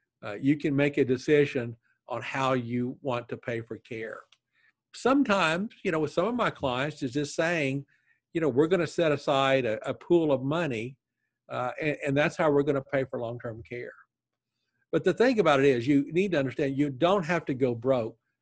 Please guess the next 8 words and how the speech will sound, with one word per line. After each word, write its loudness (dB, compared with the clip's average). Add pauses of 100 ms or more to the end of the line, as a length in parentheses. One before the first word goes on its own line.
uh, -2
just -4
because -4
you -4
need -6
long-term -10
care. -8 (1200)
And 2